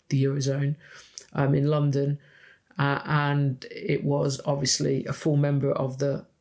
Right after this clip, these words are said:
the single mo-, of the European Union's, um, single market. And it so happened that the Eurozone crisis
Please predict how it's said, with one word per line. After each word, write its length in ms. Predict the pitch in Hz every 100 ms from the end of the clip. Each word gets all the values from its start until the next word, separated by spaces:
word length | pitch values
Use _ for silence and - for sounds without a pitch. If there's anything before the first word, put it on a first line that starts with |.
| -
the 80 | -
single 480 | - 143 139 139 - -
mo-, 240 | 151 151 -
of 120 | 139
the 100 | 143
European 640 | 139 143 143 139 139 139
Union's, 440 | 139 135 135 131 - - - - -
um, 280 | 135 147 -
single 380 | - 151 139
market. 560 | 143 147 147 - - - -
And 100 | 160
it 140 | -
so 260 | - 185 170
happened 640 | 165 165 - 135 147 147 - - - - -
that 160 | 147
the 100 | 160
Eurozone 500 | 165 160 151 151 143
crisis 720 | 135 156 143 139 151 127 -